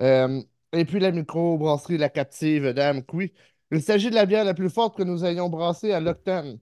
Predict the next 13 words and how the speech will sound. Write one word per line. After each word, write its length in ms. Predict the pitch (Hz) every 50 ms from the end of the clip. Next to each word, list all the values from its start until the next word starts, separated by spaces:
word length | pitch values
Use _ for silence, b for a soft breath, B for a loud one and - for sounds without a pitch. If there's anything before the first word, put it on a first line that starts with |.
| _ _ _
À 80 | 143 147
l'octane. 320 | 156 - - - 180 170 - _ _ _ _ _ _ _ _ -
Vingt 220 | 160 190 202 190
d'orge 320 | 170 196 202 196 165 170 156
sec 220 | - - - - -
et 100 | 131 -
costaud, 420 | _ - 220 190 - - 202 180
alcool 380 | - 156 147 139 - 175 160 147
présent, 420 | - - 156 139 143 165 170 160
mais 200 | 143 135 120 120
descend 520 | 123 127 120 139 156 143 - 160 156 151 131
vraiment 360 | 135 139 160 156 156 170 165
facilement. 520 | - - 180 175 - - 143 143 147 160